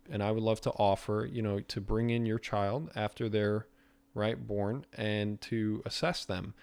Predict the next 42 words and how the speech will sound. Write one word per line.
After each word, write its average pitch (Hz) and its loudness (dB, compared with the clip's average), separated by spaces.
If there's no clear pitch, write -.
and 107 2
check - -2
their 120 -2
reflexes 104 -2
and 104 -4
make 104 -2
sure - -4
that 104 0
they 104 -2
turn 110 -6
their 104 -4
head 107 -2
symmetrically 104 -4
to - -8
the 104 0
right 104 2
and 98 -4
to - -12
the 104 -4
left." 117 0
Because 107 -2
from 107 -4
a, 104 -4
like, 120 2
let's 135 0
say 127 2
for 117 -2
them, 113 4
for 117 -2
the 104 0
breastfeeding, 95 0
for 98 -2
example, 92 -2
if 95 -8
they 120 -2
can 123 -4
only 107 -6
rotate 110 0
their 104 0
head 101 0
one 98 2
way, 117 2